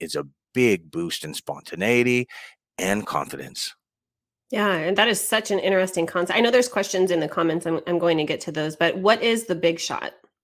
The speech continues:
Speaker 1: Ooh, Big Shot's cool. So Big Shot's special. We've actually, um, trademarked and, and getting patent on it. And,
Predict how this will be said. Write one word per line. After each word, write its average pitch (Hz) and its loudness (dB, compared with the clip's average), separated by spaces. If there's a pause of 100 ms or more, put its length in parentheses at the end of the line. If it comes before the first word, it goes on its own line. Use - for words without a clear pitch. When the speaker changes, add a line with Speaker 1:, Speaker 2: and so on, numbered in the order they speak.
(960)
Speaker 1:
Ooh, 143 8 (440)
Big 151 4
Shot's - 4
cool. - 2
So 120 6
Big 147 2
Shot's - 0
special. 95 2
We've 117 0
actually, 95 2
um, 80 0
trademarked 95 0
and, 87 -6 (120)
and 85 -4
getting 87 -4
patent 95 0
on 76 -6
it. 78 -10 (540)
And, 98 2